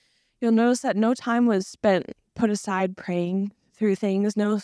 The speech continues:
time was put aside doing a devotional or maybe some peace and quiet for the mom. And that's something that I really think does affect your attitude all throughout the day. I have days like this all the time where there's so much going, going, going, going that I don't get a moment to stop and breathe.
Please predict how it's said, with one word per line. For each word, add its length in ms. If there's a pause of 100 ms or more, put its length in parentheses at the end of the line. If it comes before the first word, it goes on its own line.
time 260
was 140
put 160
aside 420
doing 240
a 40
devotional 720
or 300 (600)
maybe 240
some 180
peace 260
and 120
quiet 340
for 80
the 100
mom. 360
And 100
that's 200
something 360
that 120
I 80
really 340
think 300
does 200
affect 320
your 80
attitude 520
all 160
throughout 300
the 60
day. 380 (400)
I 140
have 200
days 240
like 120
this 140
all 140
the 100
time 380
where 440 (100)
there's 320
so 220
much 280
going, 320
going, 320
going, 340
going 340
that 100
I 60
don't 260
get 160
a 40
moment 280
to 60
stop 320
and 140
breathe. 300